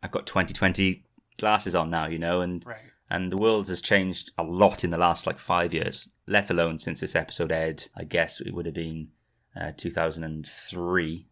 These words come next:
Speaker 1: uh, when it aired. And I find some of Trip's behavior quite problematic now, in hindsight.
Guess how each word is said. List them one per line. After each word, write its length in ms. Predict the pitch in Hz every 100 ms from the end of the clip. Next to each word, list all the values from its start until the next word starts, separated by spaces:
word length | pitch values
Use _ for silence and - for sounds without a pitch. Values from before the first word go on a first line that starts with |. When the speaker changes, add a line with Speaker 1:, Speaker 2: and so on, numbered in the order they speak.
| - 90
Speaker 1:
uh, 80 |
when 140 | 85 82
it 140 | -
aired. 220 | 80 85 - _ _ _ -
And 560 | 110 113 113 113 113 107 _ -
I 100 | 110
find 320 | 123 143 127
some 160 | - 139
of 160 | 101
Trip's 500 | - 123 - - - -
behavior 640 | 101 95 - 120 117 90 85
quite 340 | - 107 -
problematic 680 | - 107 98 98 110 - 80
now, 320 | 85 80 - -
in 100 | 90
hindsight. 580 | 85 85 80 - -